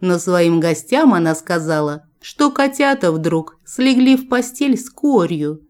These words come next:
а это ведь было совсем не так. Всё было совсем наоборот, и котята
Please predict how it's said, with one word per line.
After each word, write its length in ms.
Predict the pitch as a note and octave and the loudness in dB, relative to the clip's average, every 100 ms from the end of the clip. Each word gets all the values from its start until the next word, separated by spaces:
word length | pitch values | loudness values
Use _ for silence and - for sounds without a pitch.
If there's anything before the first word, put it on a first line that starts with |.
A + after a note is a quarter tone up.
| _ _ _ | _ _ _
а 200 | C4+ B3 | 2 4
это 360 | F#3+ G#3 A#3 A#3+ | 6 4 4 4
ведь 340 | G#3 G3 G3 | 4 2 0
было 420 | F3+ E3 D#3+ D#3+ - | 0 2 0 -2 -8
совсем 640 | - B3 B3 - F3+ G#3+ | 0 0 0 -4 0 2
не 100 | A3+ | 2
так. 540 | A3 E3 E3 F#3+ - _ _ _ _ _ _ _ | 0 -2 -2 -4 -8 _ _ _ _ _ _ _
Всё 400 | - - F4+ D4+ | -8 0 2 4
было 260 | F#3 E3 E3+ | 2 2 2
совсем 540 | G#3+ G#3 G#3+ A#3 A3+ | 2 0 2 2 4
наоборот, 720 | A3 G3+ F#3 F3 F#3+ B3 - - _ | 4 4 2 2 2 2 0 -8 _
и 160 | - C#4 | -4 -2
котята 840 | C4 A#3+ A#3+ G3+ A3 B3 E3+ D#3+ | 2 0 2 2 2 0 -4 -8